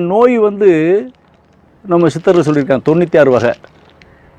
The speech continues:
அது இப்ப சொல்றதுக்கு நேரம் இல்லை, எழுதி வச்சு தான் சொல்ல முடியும். அப்படி பார்த்தா நான் தொண்ணூத்தி ஆறு வகை நம்புங்க.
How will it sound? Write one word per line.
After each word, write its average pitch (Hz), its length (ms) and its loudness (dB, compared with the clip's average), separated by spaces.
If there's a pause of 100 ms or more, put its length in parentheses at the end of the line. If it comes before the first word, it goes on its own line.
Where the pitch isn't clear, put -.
(1800)
அது 160 140 2
இப்ப 151 200 -2
சொல்றதுக்கு 185 380 2
நேரம் 160 220 0
இல்லை, 127 180 -2
எழுதி 160 160 0
வச்சு 147 160 -4
தான் 143 140 -2
சொல்ல 120 160 -2
முடியும். 98 300 -6
அப்படி 101 260 -4
பார்த்தா 92 220 -4 (1040)
நான் 147 180 -6
தொண்ணூத்தி 151 280 -2
ஆறு 135 80 2
வகை 139 200 2
நம்புங்க. 110 300 -2